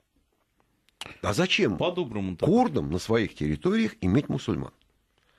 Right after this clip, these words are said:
Speaker 1: которых в своё время туда насильственно переселяли во времена Саддама Хусейна? И даже началось это раньше, ещё при Аль-Бадре, его предшественнике.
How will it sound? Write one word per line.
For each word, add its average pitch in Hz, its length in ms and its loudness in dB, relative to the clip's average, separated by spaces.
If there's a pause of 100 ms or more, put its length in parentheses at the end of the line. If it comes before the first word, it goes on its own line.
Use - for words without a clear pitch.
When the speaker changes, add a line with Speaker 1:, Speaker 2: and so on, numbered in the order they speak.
(140)
Speaker 1:
которых 113 380 0
в - 60 -10
своё 85 300 2
время 76 320 0
туда 165 500 0 (420)
насильственно 101 760 2
переселяли 85 720 0
во 110 120 0
времена 82 440 0
Саддама 117 440 0
Хусейна? - 440 -6 (560)
И 80 80 -8
даже 120 240 2
началось 135 340 2
это 120 180 2
раньше, 110 280 2
ещё 76 180 0
при 78 180 0
Аль-Бадре, 80 560 -2 (560)
его 78 220 2
предшественнике. - 720 -2